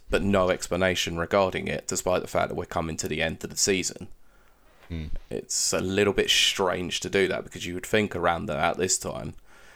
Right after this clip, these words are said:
Speaker 1: rather than, you know, if they're gonna have four episodes steeped in mystery,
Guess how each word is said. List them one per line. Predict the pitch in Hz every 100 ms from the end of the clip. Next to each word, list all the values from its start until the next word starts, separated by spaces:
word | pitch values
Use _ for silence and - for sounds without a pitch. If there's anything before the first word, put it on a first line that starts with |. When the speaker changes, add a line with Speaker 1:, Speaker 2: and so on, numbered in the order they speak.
| -
Speaker 1:
rather | 98 101 110 107
than, | 101 95 101 - - -
you | 95
know, | 87
if | 87
they're | 110 107
gonna | 113
have | 110 98
four | - 104 92
episodes | 98 107 - 85 -
steeped | - 85 -
in | 85
mystery, | 90 95 - 78 69